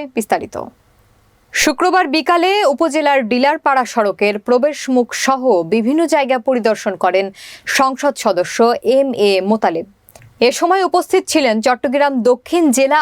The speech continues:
আওয়ামী লীগের কার্যনির্বাহী সদস্য প্রফেসর ডাক্তার আ ম ম মিনহাজুর রহমান এবং সতেরো নং সোনাকানিয়া ইউনিয়ন পরিষদের চেয়ারম্যান জসিম উদ্দিন। পরিদর্শন শেষে সংসদ সদস্য এম এ মোতালেব সড়কটির দ্রুত উন্নয়নের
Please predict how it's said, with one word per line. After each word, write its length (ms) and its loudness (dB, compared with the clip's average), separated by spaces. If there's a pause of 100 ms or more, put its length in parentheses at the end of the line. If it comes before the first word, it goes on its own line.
আওয়ামী 280 0
লীগের 300 0
কার্যনির্বাহী 680 0
সদস্য 300 0 (220)
প্রফেসর 420 0 (100)
ডাক্তার 280 0 (340)
আ 20 0 (140)
ম 20 -2 (200)
ম 40 2 (500)
মিনহাজুর 560 0
রহমান 300 -4 (560)
এবং 140 4 (140)
সতেরো 420 0
নং 100 2 (120)
সোনাকানিয়া 600 0 (120)
ইউনিয়ন 380 2
পরিষদের 480 0
চেয়ারম্যান 400 0 (140)
জসিম 320 -2
উদ্দিন। 220 -2 (840)
পরিদর্শন 520 2
শেষে 240 0 (260)
সংসদ 360 0 (140)
সদস্য 360 -2 (480)
এম 100 0 (140)
এ 20 2 (140)
মোতালেব 380 -2 (480)
সড়কটির 460 0 (120)
দ্রুত 240 0 (240)
উন্নয়নের 420 2